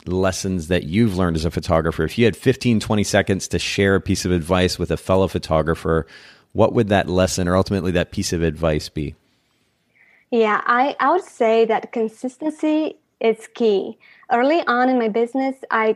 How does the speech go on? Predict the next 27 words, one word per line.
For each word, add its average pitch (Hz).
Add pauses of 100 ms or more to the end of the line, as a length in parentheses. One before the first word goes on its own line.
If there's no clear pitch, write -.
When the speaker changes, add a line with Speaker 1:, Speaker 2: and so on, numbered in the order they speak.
Speaker 2:
committed 247
to 220
blogging 220
once 226
a 196
week 233
and 208
posting 247
to 240
social 226
media 220
daily. 208 (360)
And -
it 269
has 311
been, 269
like, 233 (180)
the 214 (100)
single 269
best 233
decision 226
that 208
I've 202
made 208
for 208
my 202
business. -